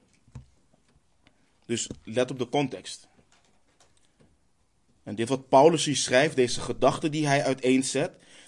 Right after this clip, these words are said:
dit punt begint al in hoofdstuk tien van twee Korinthe. Het begint al in hoofdstuk tien. En dan gaat hij verder in onze versen die we net hebben gelezen,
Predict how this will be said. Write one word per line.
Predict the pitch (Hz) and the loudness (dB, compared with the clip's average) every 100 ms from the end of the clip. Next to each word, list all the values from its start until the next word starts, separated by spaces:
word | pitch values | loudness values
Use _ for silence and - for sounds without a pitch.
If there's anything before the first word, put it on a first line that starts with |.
| - | -4
dit | 123 120 - | -4 -4 -2
punt | 151 170 - | 0 -2 -4
begint | 127 123 - 175 185 196 | -4 -4 -2 0 0 0
al | 131 139 156 | 2 4 4
in | 135 120 | 0 -2
hoofdstuk | 113 123 - 127 - - | 0 -2 -2 -8 -10 -8
tien | 190 113 - _ _ _ _ _ _ _ _ | -4 -4 -6 _ _ _ _ _ _ _ _
van | - 117 | -6 -6
twee | 117 120 117 | 0 -2 0
Korinthe. | 117 110 98 - _ _ _ _ _ _ _ _ _ _ | -4 -4 -12 -20 _ _ _ _ _ _ _ _ _ _
Het | 117 | -12
begint | - 123 | -4 -2
al | 123 127 | 2 2
in | |
hoofdstuk | 123 123 120 - | 0 -2 -6 -6
tien. | 147 95 - _ - - - | -6 -6 -14 _ -20 -20 -10
En | 107 | -8
dan | 107 | -8
gaat | 143 | -10
hij | 117 | -12
verder | - 165 175 208 | 0 2 4 2
in | 165 | 0
onze | 117 117 | -2 -4
versen | 120 127 143 | -4 -4 -4
die | 147 | -4
we | |
net | 147 143 | -4 -4
hebben | 143 | -6
gelezen, | - 135 143 165 | -2 -2 -2 -4